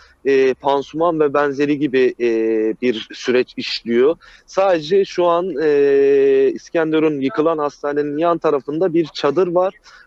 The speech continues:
Orada çalışan, e, sağlıkçılardan söz edebiliriz. Diğer bölgeler açısından durum daha kötü. Olabildiği kadar o bölgelere, e, var olan sağlıkçılar, e, gönüllü olarak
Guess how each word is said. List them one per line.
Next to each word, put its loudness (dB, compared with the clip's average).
Orada 2
çalışan, -2
e, 0
sağlıkçılardan 0
söz -6
edebiliriz. -2
Diğer 4
bölgeler 2
açısından -2
durum 0
daha 2
kötü. -4
Olabildiği 0
kadar 0
o -2
bölgelere, 0
e, 2
var 2
olan 0
sağlıkçılar, -2
e, 4
gönüllü 0
olarak 0